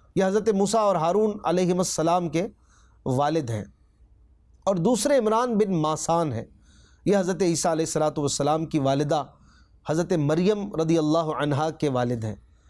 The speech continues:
اور ان دونوں عمرانوں کے درمیان ایک ہزار آٹھ سو، اٹھارہ سو برس کا فرق ہے،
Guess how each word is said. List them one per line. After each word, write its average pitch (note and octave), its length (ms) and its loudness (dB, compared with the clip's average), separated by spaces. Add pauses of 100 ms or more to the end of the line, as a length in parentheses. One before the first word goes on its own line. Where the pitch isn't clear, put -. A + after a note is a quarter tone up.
(320)
اور D3+ 200 0
ان G#3 200 2
دونوں B3+ 240 2 (140)
عمرانوں A3 440 2
کے G3+ 120 -2
درمیان F3+ 540 0 (120)
ایک A3 480 2
ہزار E3 340 2 (120)
آٹھ G#3 320 2
سو، - 260 -2 (220)
اٹھارہ G#3+ 440 0
سو F#3+ 220 -2
برس D#3+ 300 -2
کا E3 160 0 (720)
فرق G#3 300 0
ہے، E3 200 0